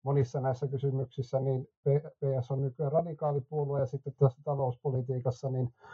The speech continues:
haastan myös sen näkemyksen, että kyseessä olisi oikeistolainen puolue. On totta, että puheenjohtaja Halla-aho niin varmasti on henkilökohtaisesti oikeistolainen talouspolitiikassa, mutta, mutta näkyisikö se tosiaalisesti esimerkiksi hallituspolitiikassa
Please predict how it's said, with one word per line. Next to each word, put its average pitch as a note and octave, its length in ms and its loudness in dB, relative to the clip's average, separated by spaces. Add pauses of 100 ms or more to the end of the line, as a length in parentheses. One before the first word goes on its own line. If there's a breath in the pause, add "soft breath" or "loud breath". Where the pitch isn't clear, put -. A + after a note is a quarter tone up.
(140)
haastan C3+ 340 2
myös C#3+ 240 0
sen D#3+ 140 -2
näkemyksen, C3+ 520 -2
että A2+ 180 -4
kyseessä C3 420 -2
olisi C3+ 220 0
oikeistolainen B2+ 840 -2
puolue. B2 340 0 (760 soft breath)
On A#2+ 200 2
totta, C#3+ 360 2
että C3 160 -6
puheenjohtaja C#3 920 -2 (120)
Halla-aho C#3 480 0
niin C3 300 -2 (160)
varmasti C3 440 0
on C#3+ 160 0
henkilökohtaisesti C3+ 920 0 (580)
oikeistolainen C3 680 2
talouspolitiikassa, C3 1000 -2
mutta, C3 480 0
mutta C3 260 -2
näkyisikö B2+ 560 0
se C#3 100 -4
tosiaalisesti C3 760 -2
esimerkiksi B2+ 200 -2
hallituspolitiikassa B2 880 0